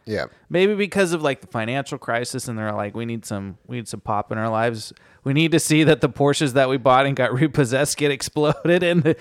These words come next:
Speaker 1: We need
Speaker 2: in
Speaker 1: pre-,
Speaker 2: these movies."
Speaker 1: Yeah, we're, we just hit the, uh, the bottom. Two thousand nine, we're in the,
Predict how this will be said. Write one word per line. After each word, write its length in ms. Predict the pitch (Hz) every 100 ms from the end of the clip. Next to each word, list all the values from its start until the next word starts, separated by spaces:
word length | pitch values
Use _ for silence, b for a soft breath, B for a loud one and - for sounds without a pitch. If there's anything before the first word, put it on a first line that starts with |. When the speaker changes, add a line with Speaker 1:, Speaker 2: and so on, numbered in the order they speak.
| 135
Speaker 1:
We 100 | 147
need 140 | 151
Speaker 2:
in 120 | 196 190
Speaker 1:
pre-, 160 | 185
Speaker 2:
these 180 | 190 143
movies." 480 | 160 170 214 208 -
Speaker 1:
Yeah, 280 | 104 95 98
we're, 240 | 107 110
we 180 | 117 117
just 320 | 110 127 131 -
hit 260 | 120 120
the, 260 | 120 110 104
uh, 240 | 95 92 92
the 120 | 104
bottom. 640 | 92 101 101 104 107 104 - _ _ -
Two 140 | -
thousand 240 | 131 120 113
nine, 180 | 110 110
we're 80 | 110
in 80 |
the, 140 | 104